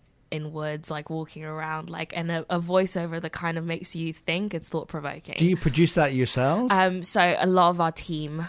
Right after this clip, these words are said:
Speaker 1: have in the past. So we have interns who have pr-, produced these, and we've just been using them as we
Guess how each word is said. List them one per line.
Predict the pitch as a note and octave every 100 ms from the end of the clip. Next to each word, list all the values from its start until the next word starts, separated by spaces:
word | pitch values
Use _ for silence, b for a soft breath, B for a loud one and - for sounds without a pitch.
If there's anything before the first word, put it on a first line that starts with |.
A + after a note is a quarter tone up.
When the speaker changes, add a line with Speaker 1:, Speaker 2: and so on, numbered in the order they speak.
| -
Speaker 1:
have | F3 D3+ D#3
in | D3+
the | D#3
past. | - E3 E3 - -
So | E3+ D3 D3 -
we | E3 E3
have | E3 D#3+ D3+ D#3+ -
interns | E3 D#3+ E3 D3 D3+
who | - D3+
have | D3+
pr-, | - D3+ -
produced | - D#3+ D3+ -
these, | C#3+ D3 D3
and | D3+
we've | D3
just | D3+ -
been | D#3
using | C#3+ - C#3+ D3+
them | D3
as | - D#3 -
we | D3 C#3